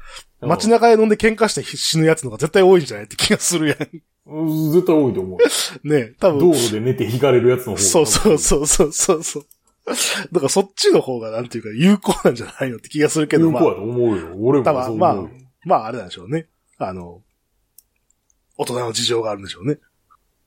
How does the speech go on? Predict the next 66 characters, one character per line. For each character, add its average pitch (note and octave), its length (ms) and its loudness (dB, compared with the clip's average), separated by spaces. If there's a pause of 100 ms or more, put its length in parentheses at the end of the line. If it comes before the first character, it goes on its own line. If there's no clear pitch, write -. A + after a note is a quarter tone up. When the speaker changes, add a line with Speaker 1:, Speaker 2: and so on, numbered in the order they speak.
(800)
Speaker 1:
あ G2+ 200 -6
の、 F#2+ 480 -6 (500)
だ B2+ 140 -2
か A2+ 100 0
ら、 G2+ 320 -2 (220)
ア D3 120 0
メ D#3 120 4
リ D3+ 80 4
カ D#3 80 2
の D3+ 220 2
YouTuber A#2 560 0
と F#2 100 -6
か F#2+ 80 0
あ G2+ 40 0
る G#2 60 2
や G2 80 2
ろ？ A2+ 160 0
日 B2+ 60 0
本 B2 300 0
に G2 120 -4
来 G2+ 80 -16
た G2+ 100 -6
ら、 A2+ 120 0
Speaker 2:
は G2+ 680 -6
い。 F#2 80 -14
Speaker 1:
コ C3 140 -2
ン A#2 80 -2
ビ A2+ 80 -2
ニ A#2 80 -4
で A#2 80 2
ス A#2 100 -2
ト C3+ 80 0
ロ A2 100 2
ン G#2+ 120 -2
グ G#2+ 80 0
ゼ A2 120 0
ロ G2+ 80 -2
買 F#2+ 120 -10
っ - 140 -18
て、 G2+ 320 -2 (260)
Speaker 2:
<laughs> - 240 -18
Speaker 1:
あ F#2+ 60 -12
の、 F2+ 220 -10 (400)
歩 B2 300 0
き B2 60 -6
な B2+ 120 2
が B2 100 4
ら A#2 80 0
飲 F#2+ 200 -4
ん G2 60 -6
で G#2+ 60 2
み G2+ 120 -4
る G2 200 -6
っ - 40 -4
て G#2+ 60 -2
い A2 100 2
う A2 40 2
の A#2 120 -2
が、 G2+ 180 -4
Speaker 2:
歩 B2 100 -2
き A#2+ 80 -4
な G2 160 -4
が - 0 -
ら。 F#2 80 -8
Speaker 1:
あ F2 40 -8
の、 F2+ 300 -16